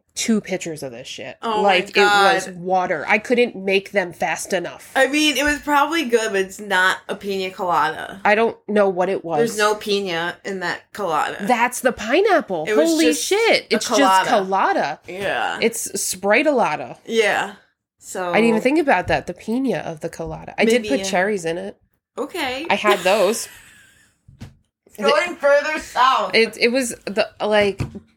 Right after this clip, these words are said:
Speaker 1: I'm not a bartender, but Jimmy Buffett's little margarita maker, he can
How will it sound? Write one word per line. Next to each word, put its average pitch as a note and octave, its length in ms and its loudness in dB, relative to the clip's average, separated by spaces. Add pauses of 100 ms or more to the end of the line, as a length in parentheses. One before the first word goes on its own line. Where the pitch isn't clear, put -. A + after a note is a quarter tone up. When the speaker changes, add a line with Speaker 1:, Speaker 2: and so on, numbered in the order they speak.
(160)
Speaker 1:
I'm A3 200 4
not G3+ 200 2
a - 20 0
bartender, D#3 720 -8 (320)
but F#3 300 2
Jimmy A3+ 240 4
Buffett's F#3 640 0
little F#3 160 -2
margarita E3+ 480 -2
maker, E3 380 -4
he G#3 180 -6
can F3 240 -4